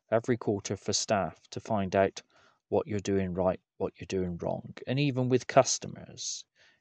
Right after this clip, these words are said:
is there constant feedback going in to ensure that your business is doing what they say they're gonna do with integrity?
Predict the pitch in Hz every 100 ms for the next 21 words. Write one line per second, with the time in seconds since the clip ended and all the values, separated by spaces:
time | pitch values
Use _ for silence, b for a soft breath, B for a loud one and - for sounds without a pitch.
0 | - 131 - 135 - 143 113 - 123 -
1 | 139 - 117 - 127 120 117 113 95 90
2 | - 113 101 - 127 104 95 - 110 101
3 | 113 - 107 107 101 98 117 104 101 101
4 | - _ _ _ _ - 113 - 104 -
5 | 104 92 90 87 87 82 92 90 b b
6 | b _ 101 95 90 87 - 87 82 -
7 | - 85